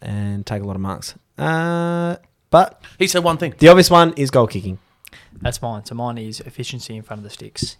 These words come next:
Speaker 3: If
Speaker 2: Okay.
Speaker 3: they kick straight, they would actually be in the eight right now.
Speaker 2: Okay. Yep.
Speaker 3: Yours? On Fremantle?
Speaker 2: On Fremantle? Oh, no, I don't really.
Speaker 1: Did you say that
Speaker 3: Too many,
Speaker 1: you
Speaker 3: too many things.
Speaker 2: They,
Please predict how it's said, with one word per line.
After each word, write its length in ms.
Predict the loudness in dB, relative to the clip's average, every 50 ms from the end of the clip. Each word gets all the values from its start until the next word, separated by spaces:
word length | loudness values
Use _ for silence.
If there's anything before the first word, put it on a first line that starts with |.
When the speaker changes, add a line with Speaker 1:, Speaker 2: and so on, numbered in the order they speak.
| -14
Speaker 3:
If 40 | -12
Speaker 2:
Okay. 120 | -6 -6 -6
Speaker 3:
they 60 | -6
kick 240 | -4 -4 -6 -4 -2
straight, 340 | 2 4 6 6 6 4 2 -4 _ -20 _ _ _ _ _ _ _
they 140 | -6 -4 -4
would 340 | -4 -4 -4 -6 -6 -8 -12 _ _ _ _ _ -14 _ -6
actually 400 | -6 -4 -4 -6 -4 -2 -4 -2
be 160 | -2 -4 -4
in 80 | -4 -6
the 80 | -8
eight 160 | -10 -10 -12
right 200 | -12 -16 -16 -16
now. 220 | -18 -20 -20 -20 -20 -20 _ _ -16
Speaker 2:
Okay. 180 | -12 -12 -12 -12 _ _ _ _ _ -12
Yep. 200 | -12 -12 -12 _ _ _ _ _ _ _ _ _ _ _ _ _ _ _ _ _ -8
Speaker 3:
Yours? 240 | -6 -6 -6 -6 -12 _ _ _ _ _ -12 -12
On 100 | -10 -6
Fremantle? 400 | -6 -6 -6 -6 -6 -8 -10 -12 _ _ -8
Speaker 2:
On 100 | -8 -6
Fremantle? 480 | -4 -2 -2 -2 -2 -2 -4 -6 -6 _ 0
Oh, 140 | 0 0 2
no, 100 | 2 0
I 120 | -2 -2
don't 140 | -2 -4 -8
really. 240 | -8 -10 -10 -12 -14 _ _ _ -4
Speaker 1:
Did 140 | -2 0 2
you 100 | 0 0
say 460 | 2 2 2 2 4 2 2 0 0
that 120 | -2 0 0
Speaker 3:
Too 80 | 0
many, 160 | 0 0 2
Speaker 1:
you 120 | 2 2 2
Speaker 3:
too 100 | 2 0
many 180 | 0 0 -2
things. 120 | -4 -2 0
Speaker 2:
They, 140 | 0 0